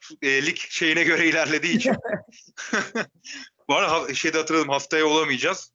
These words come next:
Speaker 1: E, milli takım maçlarından dolayı bir hafta ara vermiş olacağız Kraliyet hocasına. Dinleyicilerimize de
Speaker 2: Evet.
Speaker 1: duyurmuş olalım. Sonrasında ise Crystal Palace Tottenham, e, maçıyla başlıyoruz.
Speaker 2: Derbi var sonra.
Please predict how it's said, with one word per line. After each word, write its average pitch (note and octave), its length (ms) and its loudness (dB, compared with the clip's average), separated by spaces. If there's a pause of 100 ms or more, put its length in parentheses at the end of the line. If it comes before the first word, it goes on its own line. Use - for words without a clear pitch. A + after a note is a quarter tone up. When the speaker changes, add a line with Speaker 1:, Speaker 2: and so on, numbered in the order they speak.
(120)
Speaker 1:
E, B2+ 300 0
milli C3 220 -4
takım C3+ 200 -4
maçlarından C3 540 -2
dolayı B2+ 360 0
bir E3 60 2
hafta D3 260 0
ara D#3 180 2
vermiş B2+ 300 -2
olacağız A2+ 300 -6
Kraliyet A#2+ 460 -2
hocasına. B2 460 -6 (160)
Dinleyicilerimize C3 580 0
de - 20 2
Speaker 2:
Evet. A#2 100 -2
Speaker 1:
duyurmuş B2+ 320 -6
olalım. C#3 280 -2 (480)
Sonrasında F3 640 0
ise G3 440 0 (240)
Crystal F#3 360 2
Palace G3 380 2
Tottenham, F#3 400 -4 (480)
e, C3+ 180 2
maçıyla C#3 420 0
başlıyoruz. B2 800 -2 (760)
Speaker 2:
Derbi E3+ 400 6
var D3 140 6
sonra. A2+ 440 -8